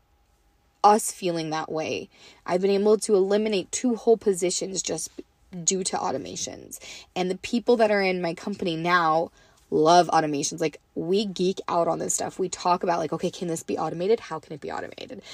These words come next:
And it's, it's just really something that I just really love. The second thing, or second word that is my absolute favorite, because I don't wanna do anything if I don't have to, especially if it's something I don't like to do,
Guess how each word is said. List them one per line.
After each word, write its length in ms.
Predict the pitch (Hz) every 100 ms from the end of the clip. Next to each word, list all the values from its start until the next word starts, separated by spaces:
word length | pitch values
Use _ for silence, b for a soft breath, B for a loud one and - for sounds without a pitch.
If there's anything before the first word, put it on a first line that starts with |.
| B B -
And 140 | 180
it's, 180 | 180 -
it's 160 | 190 -
just 160 | 190 190
really 480 | 185 202 208 202
something 420 | 226 180 180 196 202
that 140 | 160
I 160 | 165 151
just 320 | 160 - - -
really 380 | 190 160 156 156
love. 420 | - 143 - - _ _ _ _ _ - B B _
The 100 | 208
second 600 | - - 226 226 269 -
thing, 340 | 247 226 190 - -
or 100 | 190
second 320 | 196 247 254
word 240 | 202 202 175
that 140 | 170
is 120 | 170
my 380 | 175 165 160 202
absolute 480 | 214 220 - 277 277
favorite, 480 | 311 302 208 196 -
because 500 | 190 - 165 151 143 - _ _
I 160 | 185 262
don't 160 | 415 415
wanna 180 | 381
do 260 | 262 220 269
anything 500 | 196 208 220 170 156
if 140 | 156
I 120 | 165 180
don't 140 | 165
have 380 | 175 170 175 180
to, 400 | - - 220 208 B B B B _ _ 226
especially 640 | 254 - 277 339 285 339
if 40 |
it's 120 | 277
something 220 | 262 247 214
I 100 | 208
don't 120 | 180
like 200 | 180 175
to 100 | 151
do, 340 | 151 143 143